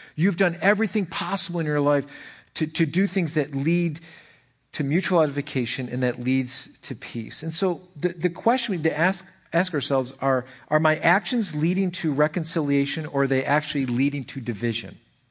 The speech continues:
So as a follower of Jesus Christ, I have to say to myself, what am I doing to lead this relationship in the right way that leads it to reconciliation and not, and not division? Sometimes we just need to swallow our pride. And sometimes,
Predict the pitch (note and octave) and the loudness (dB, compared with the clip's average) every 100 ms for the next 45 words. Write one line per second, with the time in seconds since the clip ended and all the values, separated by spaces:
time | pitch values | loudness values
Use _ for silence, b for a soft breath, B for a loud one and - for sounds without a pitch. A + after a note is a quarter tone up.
0 | _ _ _ _ b b b b - D#3 | _ _ _ _ b b b b -4 -2
1 | - A#3 C4+ G#3 E3 F#3 - A3 - G#3 | 0 4 4 4 2 0 0 -2 0 -2
2 | B3+ F3+ - B3+ G#3+ D#3+ D#3 B B D3 | 0 -2 -2 0 0 -2 -6 B B 2
3 | F3 A3+ B3 G#3+ D#3+ C#3+ C#3 C#3+ C#3 B | 4 4 4 2 0 2 0 -2 -8 B
4 | B B B _ _ _ _ _ _ _ | B B B _ _ _ _ _ _ _
5 | _ _ _ _ - D#3 D3 G#3+ C4+ A3 | _ _ _ _ -2 0 2 4 4 2
6 | G#3 - E3+ D#3+ D#3+ D#3 D#3 C#3+ B2+ D#3 | -2 -2 0 0 -2 -6 -2 -2 2 4
7 | E3+ E3 C3 B2+ B2+ C3 - C3 F#3 B3 | 2 2 0 2 2 0 -2 0 4 4
8 | G#3 F#3 - - D#3+ D3 B B C#3+ G3+ | 2 -2 -2 2 2 2 B B 4 4
9 | G#3 F#3 - D3 C#3 C3 - C#3+ C3+ C3+ | 4 -2 0 2 2 0 -4 -4 -2 2
10 | C3 B2 - B B B C#3+ C#3 C3 - | 2 0 -6 B B B -2 2 0 0
11 | B2 C3 B2+ C3 A#2+ C4 D#4+ - D#3 C3 | 0 0 -2 -4 -2 0 0 0 0 2
12 | B2 D3 - - b b b _ E3+ F#3+ | 0 -2 -8 -12 b b b _ 0 0
13 | - F#3 E3+ D#3+ - E3 E3 D#3 C#3+ - | 0 0 0 -4 -4 -2 0 0 -2 -2
14 | F#3+ E3+ A#2+ A2+ B2 A#2+ G#3 A3+ - G3 | -2 -2 -4 -8 -8 -2 -2 -2 0 2
15 | D#3 C#3 B2 | 2 0 -4